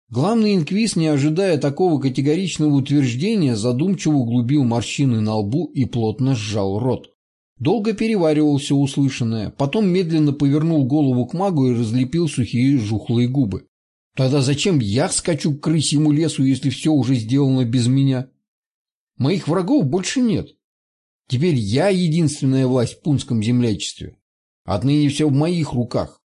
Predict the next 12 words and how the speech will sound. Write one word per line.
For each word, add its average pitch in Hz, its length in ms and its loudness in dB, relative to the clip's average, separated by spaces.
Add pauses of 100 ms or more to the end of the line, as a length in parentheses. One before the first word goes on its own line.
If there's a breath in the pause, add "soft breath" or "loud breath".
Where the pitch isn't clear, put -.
(200)
Это 147 260 -2
то, 247 280 0
чего 127 380 0
я 135 160 2
так 113 240 -4
долго 104 380 -2
хотел. 139 600 -6 (540)
Я 139 240 -2
отменно 190 420 0
вознагражу 190 640 -2
Бата 98 260 -4
Бойла. 95 480 -6